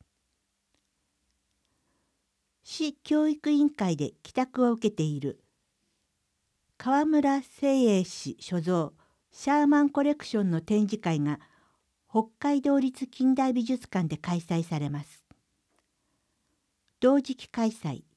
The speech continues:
ブリヂストン美術館展、別途入場料必要。シャーマンコレクションには、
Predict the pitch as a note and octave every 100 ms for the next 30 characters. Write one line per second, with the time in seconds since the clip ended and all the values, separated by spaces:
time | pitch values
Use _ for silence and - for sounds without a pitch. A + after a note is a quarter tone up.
0 | _ _ _ - A#3+ B3+ C#4+ - - E3+
1 | D3 E3 A3 A3+ - F3 E3 - C3 -
2 | _ _ _ _ _ _ - G#3 - B3+
3 | A#3+ B3 A3+ A#3 E3+ C3+ - - C#3+ C3+
4 | A2+ - _ _ _ _ _ _ _ _
5 | _ _ _ _ _ _ _ _ _ _
6 | _ _ _ _ _ _ _ - D#4+ F4
7 | E4 E4 D#4+ E4 - A#3 G3+ E3+ D#3 D3